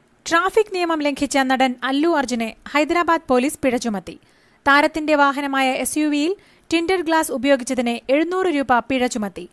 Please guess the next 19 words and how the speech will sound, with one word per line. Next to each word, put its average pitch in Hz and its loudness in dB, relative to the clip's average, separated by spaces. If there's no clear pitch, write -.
ഗ്ലാസിൽ 277 4
മാറ്റം 285 -2
വരുത്തണമെന്ന് 277 -2
താരത്തോട് 262 0
പോലീസ് 269 -2
ആവശ്യപ്പെട്ടിട്ടുണ്ട്. 202 -6
ചലച്ചിത്ര 359 2
താരം 311 0
ഇന്ദ്രൻസിന്റെ 277 0
അമ്മ 220 -4
ഗോമതി 247 -2
അന്തരിച്ചു. 202 -6
തൊണ്ണൂറ് 320 0
വയസ്സായിരുന്നു. 214 0
സംസ്കാരം 277 0
ഇന്ന് 233 -4
തിരുവനന്തപുരത്തെ 302 -2
ശാന്തി 247 -4
കവാടത്തിൽ. 190 -6